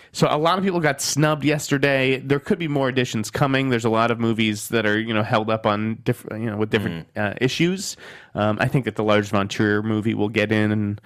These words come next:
Speaker 1: but <sighs> back to the whole Netflix of it all.
Speaker 2: Yeah.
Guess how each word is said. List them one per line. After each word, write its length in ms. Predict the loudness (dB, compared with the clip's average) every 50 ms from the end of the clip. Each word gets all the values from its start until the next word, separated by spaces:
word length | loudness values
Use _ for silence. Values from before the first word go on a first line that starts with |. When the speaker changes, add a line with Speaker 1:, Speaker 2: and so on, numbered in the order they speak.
| -18 -20 -20 -20 -20 -20 -20 -20 -20 -20 -20 -8 _
Speaker 1:
but 300 | 2 2 2 2 -4 -14 -18 _ -16 -16 -16 -16 -10 -4
<sighs> 400 | -2 -2 -2 -2 -4 -4 -4 -2
back 240 | 0 0 0 0 0
to 80 | -4 -4
the 80 | -2
whole 140 | 0 0 0 0
Netflix 560 | 0 0 0 0 0 -2 -2 -2 -4 -2 -2
of 120 | -2 -2
it 80 | 0 0
all. 220 | 0 0 -2 -2 -2
Speaker 2:
Yeah. 140 | -2 -4